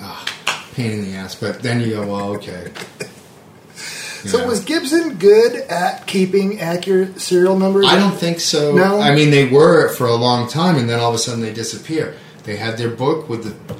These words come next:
Speaker 1: it's all stamped
Speaker 2: Right.
Speaker 1: out in order with a nice font and all this stuff, and some pen, pen writing, and they got all this stuff, and then all of a sudden it disappears. So you get all these people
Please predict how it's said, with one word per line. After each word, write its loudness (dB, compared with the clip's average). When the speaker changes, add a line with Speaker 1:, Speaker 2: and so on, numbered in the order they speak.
Speaker 1:
it's -4
all -4
stamped -8
Speaker 2:
Right. 2
Speaker 1:
out -16
in -4
order 2
with -8
a -8
nice -4
font -6
and -10
all -6
this -8
stuff, -10
and -12
some -10
pen, -10
pen -8
writing, -4
and -8
they -8
got 0
all 0
this 0
stuff, -6
and -6
then -4
all -2
of -4
a -6
sudden -6
it -10
disappears. -4
So 0
you -4
get -2
all -2
these -4
people -4